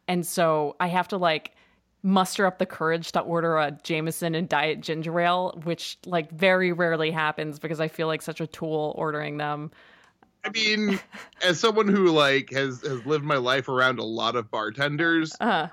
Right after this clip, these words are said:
Speaker 2: um, I think they are not judging you for, like, ordering the house red or the house white.
Speaker 1: Okay.
Speaker 2: They are probably judging you for the Diet Ginger Ale.
Speaker 1: Yeah,
Speaker 2: Is,
Speaker 1: okay.
Speaker 2: is that even a thing?
Speaker 1: Yes,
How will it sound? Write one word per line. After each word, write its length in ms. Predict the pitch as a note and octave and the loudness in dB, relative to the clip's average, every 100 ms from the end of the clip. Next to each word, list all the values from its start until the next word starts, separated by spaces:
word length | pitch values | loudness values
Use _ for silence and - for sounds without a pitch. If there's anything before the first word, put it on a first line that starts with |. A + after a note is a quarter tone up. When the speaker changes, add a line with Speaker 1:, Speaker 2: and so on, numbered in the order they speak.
| _ | _
Speaker 2:
um, 160 | C#3+ C3+ _ - - | -8 -8 _ -18 -6
I 60 | C3+ | 0
think 320 | G#3 G#3 - | 2 0 2
they 180 | D3 E3 | 2 4
are 140 | D#3 | 4
not 280 | D3+ D#3+ - | 4 2 2
judging 360 | C#3 C#3 A#2 B2 | -2 -2 -2 -6
you 360 | B2 A#2+ A#2 G#2+ | -4 -2 -4 -6
for, 560 | B2+ A2+ A2 A2+ A2+ A#2 | -2 0 2 4 2 -2
like, 260 | A#2+ A2+ A2+ | -2 0 0
ordering 460 | C3 C3 A#2+ A#2+ A2 | 0 4 4 4 0
the 60 | |
house 300 | G2 A2+ G#2+ | 0 0 0
red 240 | A2 G2+ G2+ | -2 -2 -2
or 80 | G#2 | -6
the 100 | G2 | -4
house 320 | G2+ F#2 - | -4 -4 -6
white. 320 | A2+ C2 G2+ _ _ | -6 -4 -6 _ _
Speaker 1:
Okay. 380 | F3 E3 E3 D#3+ _ _ _ _ _ | -10 -4 -4 -6 _ _ _ _ _
Speaker 2:
They 140 | A3 F#3+ | 4 6
are 140 | D3 | 4
probably 880 | G2+ - E3 E3 E3 D#3+ C#3 C3+ C#3+ | 0 -6 2 4 4 2 0 -4 -4
judging 480 | C3+ D3+ C#3+ B2+ B2+ | -2 0 0 0 -6
you 180 | C3+ B2 | -4 -4
for 140 | - | -6
the 100 | A2+ | -8
Diet 500 | A#2 C3 B2 A#2 A2+ | -4 -2 2 2 0
Ginger 460 | - A#2+ A#2+ G#2+ A2 G#2+ | -2 -2 -2 0 2 2
Ale. 300 | A#2 F#3+ B3+ _ _ _ _ _ _ _ - | 2 2 0 _ _ _ _ _ _ _ -8
Speaker 1:
Yeah, 480 | G3+ G3 F3+ E3+ E3+ | -2 2 4 2 0
Speaker 2:
Is, 80 | G#3 G#3 | 0 0
Speaker 1:
okay. 200 | G#3 F#3+ | 0 2
Speaker 2:
is 80 | |
that 100 | C4 | 4
even 300 | F4 A4+ A4+ | 2 0 -2
a 40 | F#4+ | -4
thing? 420 | - E3 A3 G4+ C5 _ _ _ _ _ _ _ _ - - | 0 2 2 0 -8 _ _ _ _ _ _ _ _ -18 -10
Speaker 1:
Yes, 260 | D4+ F4+ | 2 2